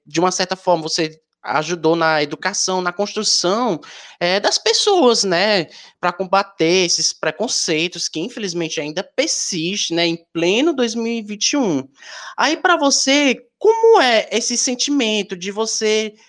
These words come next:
tipo, ter ajudado cada pessoa que passou na sua vida,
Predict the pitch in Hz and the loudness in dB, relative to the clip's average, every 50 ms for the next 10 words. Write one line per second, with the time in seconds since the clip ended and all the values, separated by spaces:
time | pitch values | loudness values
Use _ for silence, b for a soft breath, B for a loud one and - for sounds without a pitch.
0 | b b b - - 247 240 - 220 214 185 180 - - 240 240 240 226 - 254 | b b b -8 -8 -6 -2 0 0 2 0 0 0 0 2 2 2 0 -2 -6
1 | 262 220 175 175 180 190 202 202 196 185 180 170 170 - - 190 208 254 262 254 | -6 -2 2 2 4 4 4 4 4 2 0 -2 -6 -4 -2 -2 -2 -2 -2 -4
2 | 247 247 240 - - - 185 180 185 190 185 175 175 - - - 190 202 196 - | -4 -4 -4 -4 -6 -4 -2 0 2 2 2 0 -2 -6 -6 -4 -2 -2 -2 -4
3 | - - 180 190 202 214 202 175 - - 202 196 175 147 143 143 147 160 180 190 | -6 -4 -2 -2 0 0 -2 -2 -2 -2 -2 -2 -2 -4 -10 -10 -10 -10 -10 -10
4 | 190 180 180 165 147 143 147 | -10 -12 -12 -10 -6 -6 -6